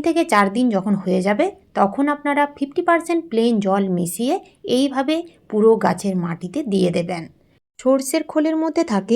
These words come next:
নাইট্রোজেন, ম্যাগনেসিয়াম, পটাশিয়াম, সালফার, জিঙ্ক, ম্যাঙ্গানিজ, আয়রন, ক্যালসিয়াম সহ বিভিন্ন অনুখাদ্য। এছাড়াও পেঁয়াজের খোসার মধ্যে থাকে পটাশিয়াম, ফসফরাস, ম্যাগনেসিয়াম, আয়রন, ক্যালসিয়াম, সালফার, জিঙ্ক, কপারের মতো উপাদান, যা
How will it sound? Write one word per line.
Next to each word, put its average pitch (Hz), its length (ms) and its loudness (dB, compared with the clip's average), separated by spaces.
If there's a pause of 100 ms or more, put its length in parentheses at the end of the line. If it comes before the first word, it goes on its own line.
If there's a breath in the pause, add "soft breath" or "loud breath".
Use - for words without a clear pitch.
নাইট্রোজেন, 220 680 2
ম্যাগনেসিয়াম, 214 720 2
পটাশিয়াম, 202 680 2
সালফার, 196 600 2 (100)
জিঙ্ক, 185 420 4 (120)
ম্যাঙ্গানিজ, 185 680 2
আয়রন, 175 500 2
ক্যালসিয়াম 190 500 -2
সহ 226 240 -4
বিভিন্ন 240 360 -4 (100)
অনুখাদ্য। 180 480 -2 (580 soft breath)
এছাড়াও 302 380 2
পেঁয়াজের 247 440 0
খোসার 285 300 0
মধ্যে 294 240 0
থাকে 208 260 0 (420 loud breath)
পটাশিয়াম, 247 580 4
ফসফরাস, 220 640 2
ম্যাগনেসিয়াম, 208 720 4 (200)
আয়রন, 226 420 8 (120)
ক্যালসিয়াম, 202 680 4
সালফার, 202 560 4 (100)
জিঙ্ক, 196 400 4
কপারের 196 400 2
মতো 202 240 2
উপাদান, 180 440 2 (520 loud breath)
যা 262 200 8